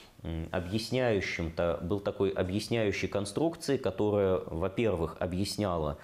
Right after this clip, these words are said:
самим мусульманам Российской империи, мишарям, касимовским татарам, казанским татарам, башкирам, э,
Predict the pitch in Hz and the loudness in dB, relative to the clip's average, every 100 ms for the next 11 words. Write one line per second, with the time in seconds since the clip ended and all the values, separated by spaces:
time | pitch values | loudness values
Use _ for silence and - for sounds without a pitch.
0 | - - - 98 107 95 90 - 95 92 | -14 -14 -4 0 2 2 2 0 0 0
1 | 82 80 85 - 85 - 92 92 135 143 | 2 0 0 -2 -4 0 0 2 2 2
2 | 131 113 - - - 127 - 87 98 98 | 2 2 -2 -12 -4 0 0 2 2 0
3 | 92 113 113 101 95 90 - 85 87 87 | 0 -2 -2 0 0 0 -2 -2 -2 -2
4 | 80 80 123 104 101 98 82 80 80 80 | -2 0 0 0 0 -2 -4 -2 -2 0
5 | 80 78 - - - 107 95 87 80 71 | 0 -2 -2 -4 -2 2 2 2 0 -2
6 | 80 85 80 | 0 2 0